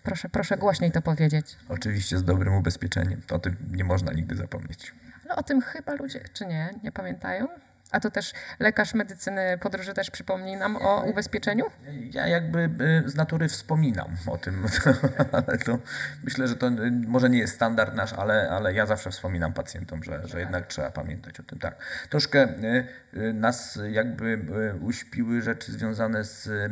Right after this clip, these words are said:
Speaker 2: Unią Europejską, gdzie mamy możliwość tej karty, y, Europejskiej Karty Ubezpieczenia Zdrowotnego. E, ja muszę powiedzieć, że jeżdżąc po Europie, ciągle wykupuję jeszcze komercyjne, dodatkowe ubezpieczenia.
Speaker 1: Ja również, tym bardziej, że to w-,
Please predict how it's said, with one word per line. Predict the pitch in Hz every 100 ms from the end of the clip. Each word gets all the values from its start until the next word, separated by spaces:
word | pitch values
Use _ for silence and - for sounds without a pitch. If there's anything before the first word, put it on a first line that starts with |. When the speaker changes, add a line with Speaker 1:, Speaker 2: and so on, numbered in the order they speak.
| 107
Speaker 2:
Unią | 139 135 101
Europejską, | 95 92 101 - 101
gdzie | 95
mamy | 101 104 104
możliwość | 104 104 101 98 -
tej | -
karty, | 107 - 95 95 - - - - -
y, |
Europejskiej | 104 85 107 107 - 92
Karty | 101 107
Ubezpieczenia | 98 92 - 107
Zdrowotnego. | 101 95 95 - 92 110 131 135 - - - - -
E, | 107 107 107 104 - _ _ _ -
ja | 110 120
muszę | 131
powiedzieć, | - 127 117
że | 120
jeżdżąc | 117 120
po | - 113
Europie, | 110 110 113 107 - - -
ciągle | - 127 117 110 104 - -
wykupuję | 107 104 101 101
jeszcze | 92 95 -
komercyjne, | 95 90 95 95 90 80 78 73
dodatkowe | 90 85 - 82
ubezpieczenia. | 82 - - 262
Speaker 1:
Ja |
również, | 190 165 - -
tym | 269
bardziej, | 269 254 262
że |
to |
w-, | 254